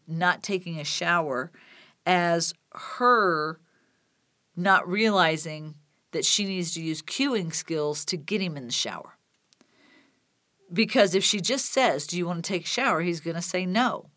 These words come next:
And he'll dig his heels in and won't get in the shower, right? So I was trying to explain to her that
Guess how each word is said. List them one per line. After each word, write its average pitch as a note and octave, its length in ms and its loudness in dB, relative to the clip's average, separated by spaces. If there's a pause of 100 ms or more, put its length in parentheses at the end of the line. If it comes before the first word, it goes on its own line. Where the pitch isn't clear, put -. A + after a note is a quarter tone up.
(160)
And F3 120 -2
he'll E3+ 140 0
dig F3+ 280 2
his G3 180 -2
heels D3 360 -4
in D3 200 -8
and F#3 120 -4
won't D3+ 220 -8
get D#3 120 -6
in D#3+ 100 -6
the F3 60 -6
shower, - 500 -4 (120)
right? C#3 380 0 (680)
So A#3 500 6
I G#3+ 140 6
was A3+ 180 2
trying C#4+ 280 2
to D4+ 80 2
explain A#3 480 -2
to D#3+ 200 -4
her C#3 220 -6 (560)
that F#3+ 320 6